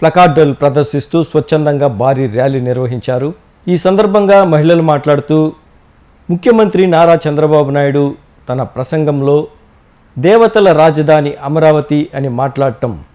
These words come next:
జీర్ణించుకోలేని వైఎస్ జగన్మోహన్ రెడ్డి ప్రోద్బలంతో ఆయన సతీమణి వైఎస్ భారతిరెడ్డి, సాక్షి ప్రతినిధి కొమ్మినేని శ్రీనివాసరావు, జర్నలిస్ట్ కృష్ణంరాజు పర్యవేక్షణలో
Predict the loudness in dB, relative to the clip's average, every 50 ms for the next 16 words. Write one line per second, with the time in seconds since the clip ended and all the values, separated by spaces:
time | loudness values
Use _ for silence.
0 | -10 -6 -2 0 2 2 2 2 0 0 -2 -2 -2 0 2 2 4 2 2 2
1 | 0 -2 -2 -2 -2 0 0 0 0 -2 -4 -6 -4 -4 -2 -2 -2 -4 -4 -4
2 | -4 -4 -4 -4 -4 -4 -4 -4 -4 -6 -10 _ _ _ _ _ _ _ _ _
3 | _ _ _ _ 0 2 2 2 2 2 2 2 2 0 0 0 0 0 0 -2
4 | -8 -14 _ _ -4 -2 -2 -2 -2 -4 -4 -4 -2 0 0 2 2 2 2 2
5 | 0 2 2 2 0 -2 -4 -4 -2 -2 -2 -2 -4 -4 -4 -2 -2 -2 -2 -2
6 | -2 -2 -2 -4 -8 _ _ _ _ _ _ _ -2 0 0 0 2 2 -2 0
7 | 0 0 -2 -2 -2 -4 -4 -2 -2 -4 -4 -4 -4 -4 -4 -2 -2 -2 -2 -2
8 | -4 -6 -8 -6 -6 -4 -2 0 0 0 -2 0 0 0 0 0 -2 -4 -12 _
9 | _ _ _ _ _ -6 0 0 2 2 2 0 0 0 0 -2 -4 -14 -18 -12
10 | -12 -12 -6 -4 -4 -2 0 2 0 0 0 -4 -4 -2 -2 0 0 0 -2 -4
11 | -6 -6 -4 -2 0 0 -2 -2 -4